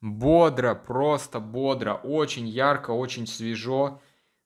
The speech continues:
и максимально броско. Если вы хотите привлечь внимание, да, вы можете купить, в принципе, за двенадцать тысяч такой телефон.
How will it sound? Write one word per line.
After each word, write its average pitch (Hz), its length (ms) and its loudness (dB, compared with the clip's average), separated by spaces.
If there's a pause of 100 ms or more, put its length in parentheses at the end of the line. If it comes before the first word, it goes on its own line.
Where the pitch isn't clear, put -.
и 117 160 -6
максимально 131 760 0
броско. 107 920 0
Если 110 320 -4
вы 110 80 -4
хотите 120 320 -6
привлечь 123 440 -4
внимание, 117 560 0
да, 104 200 2
вы 110 100 -8
можете 110 340 -6
купить, 113 300 -10
в - 60 -20
принципе, 104 340 -8
за 101 140 -6
двенадцать 107 480 0
тысяч 113 180 -8
такой 104 280 -6
телефон. 127 500 -4